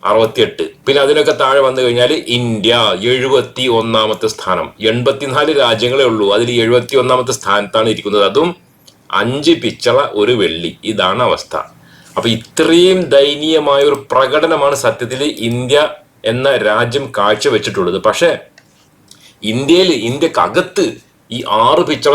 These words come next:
തന്നെ എന്തോ വലിയ അഭിമാനം പോലെയാണ് ഓരോരുത്തർ കാട്ടിക്കൂട്ടുന്നത്. പ്രധാനമന്ത്രി വിളിക്കുന്നു, അഭിനന്ദിക്കുന്നു, അപ്പോഴേക്കും വേറെ രാഷ്ട്രീയക്കാർ വിളിക്കുന്നു, അഭിനന്ദിക്കുന്നു,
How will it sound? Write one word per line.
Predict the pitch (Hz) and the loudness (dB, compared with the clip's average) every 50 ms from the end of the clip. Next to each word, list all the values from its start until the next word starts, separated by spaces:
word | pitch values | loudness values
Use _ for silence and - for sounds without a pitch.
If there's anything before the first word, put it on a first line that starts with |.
| 135 | 4
തന്നെ | 143 143 139 135 | 4 2 2 2
എന്തോ | 127 131 139 127 | 2 2 2 2
വലിയ | 113 104 113 123 135 143 151 156 165 165 170 180 180 175 185 175 156 131 | 2 -2 -2 -4 -6 -6 -4 -2 -2 0 0 2 4 4 4 4 4 2
അഭിമാനം | 117 113 123 135 147 151 151 156 160 165 170 170 170 160 147 | 0 -2 -4 -2 0 0 4 4 4 4 4 4 2 2 2
പോലെയാണ് | 147 143 143 147 143 135 147 147 143 147 | 2 2 2 2 2 2 2 2 4 4
ഓരോരുത്തർ | 135 123 123 127 127 131 139 139 131 | 4 4 2 2 2 0 0 2 2
കാട്ടിക്കൂട്ടുന്നത്. | 123 110 110 117 135 127 - 131 123 110 131 123 123 117 120 120 107 - - - - - - | 0 0 0 -2 -6 -6 -6 -8 -2 -2 -2 0 0 2 2 2 2 0 -6 -16 -18 -8 -4
പ്രധാനമന്ത്രി | 113 - 120 123 131 131 127 127 127 135 135 135 127 135 139 135 | -2 -2 0 2 2 4 4 2 2 0 -2 0 2 0 2 4
വിളിക്കുന്നു, | 131 131 131 123 - - 131 127 127 131 131 131 135 135 135 127 | 2 2 2 0 0 -2 -2 -2 0 0 0 2 4 4 4 4
അഭിനന്ദിക്കുന്നു, | 123 127 127 135 135 135 127 131 127 - - 135 135 135 135 139 139 123 | 2 2 0 0 -2 -4 -8 -10 -10 -6 -6 -6 -6 -4 -2 0 0 0
അപ്പോഴേക്കും | - 123 127 123 135 131 127 | 0 -2 -4 -2 0 2 2
വേറെ | 123 123 127 131 135 131 | 4 4 4 4 4 4
രാഷ്ട്രീയക്കാർ | 135 127 120 - - 131 127 - - 135 131 127 127 | 2 2 0 -2 -4 -4 -4 0 2 2 2 2 2
വിളിക്കുന്നു, | 135 135 131 117 135 131 127 131 131 135 127 | 0 0 0 0 -2 -2 0 0 2 2 2
അഭിനന്ദിക്കുന്നു, | 123 135 135 139 135 131 127 127 - 135 131 135 | 2 2 0 -2 -4 -6 -10 -8 -2 -2 0 2